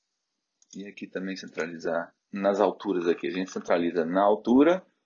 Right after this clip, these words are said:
e na largura, tá? Então pronto. Ficou mais organizado, né? E pra gente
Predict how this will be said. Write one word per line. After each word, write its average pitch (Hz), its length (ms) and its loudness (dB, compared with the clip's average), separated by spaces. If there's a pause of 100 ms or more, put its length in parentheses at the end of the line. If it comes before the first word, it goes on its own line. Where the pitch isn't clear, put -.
(380)
e 120 100 6
na 113 160 6
largura, 92 640 0 (280)
tá? 127 240 2 (320)
Então 165 180 -4
pronto. - 280 -8 (720)
Ficou 147 320 6
mais 143 240 6
organizado, 139 720 2
né? 123 220 4 (720)
E 151 180 2
pra 165 200 4
gente 123 460 4